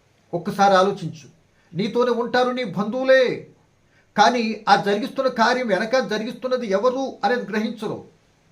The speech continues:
మనిషికి బయటికి కనబడుతున్న దానిని బట్టి వాళ్ళ హృదయాంతరంగాల్లో ఉన్న ఉద్దేశంతో ఆ మనిషిని కూని చేసే తత్వం కలిగినటువంటి మానవత్వం ఈ రోజున కనబడుతుంది. ఆ రోజున కూడా అక్కడ అదే కనబడుతుంది. కనుక ఎవ్వరు పట్టించుకోలేదు, అన్నీ కూడా తానే చేశాడు.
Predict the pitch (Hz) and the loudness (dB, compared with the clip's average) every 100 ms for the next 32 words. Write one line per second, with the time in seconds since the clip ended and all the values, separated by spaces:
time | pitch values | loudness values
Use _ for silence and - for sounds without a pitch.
0 | _ 156 151 190 - 196 196 165 196 202 | _ -8 -4 -4 -6 -8 -6 0 0 0
1 | 196 202 180 202 214 214 202 180 208 214 | -6 -6 -4 -4 -6 -8 -2 0 0 0
2 | 190 196 233 214 202 160 190 233 226 226 | -4 -6 -4 -4 -4 -4 -2 -2 -2 -4
3 | 226 220 208 233 226 214 196 247 240 240 | -6 -4 -4 -2 -4 -6 -6 -6 -6 -8
4 | 233 240 254 202 - _ _ 190 180 185 | -6 -4 -4 -6 -18 _ _ 2 2 0
5 | - 233 - - 254 277 262 254 233 - | -6 -10 -10 -6 -4 -4 -6 -8 -10 -8
6 | 233 233 226 226 220 214 220 202 170 202 | -8 -8 -8 -6 -6 -8 -8 -4 -2 -2
7 | 208 202 196 185 190 175 180 175 170 165 | -4 -8 -6 -4 -6 -6 -8 -6 -6 -6
8 | 165 131 - - _ _ _ _ - 160 | -8 -10 -12 -16 _ _ _ _ -4 -2
9 | 185 175 185 175 165 156 170 175 143 131 | -2 -4 -6 -6 -4 -6 -6 -6 -8 -10
10 | - - - _ _ _ _ _ _ _ | -16 -20 -20 _ _ _ _ _ _ _
11 | _ - 156 143 139 147 233 202 175 - | _ -14 -12 -8 -8 -2 -2 0 -4 -8
12 | 170 151 143 160 180 180 160 151 147 151 | -8 -4 -2 -2 -2 -4 -2 -4 -4 -10
13 | 135 143 131 131 | -10 -10 -10 -12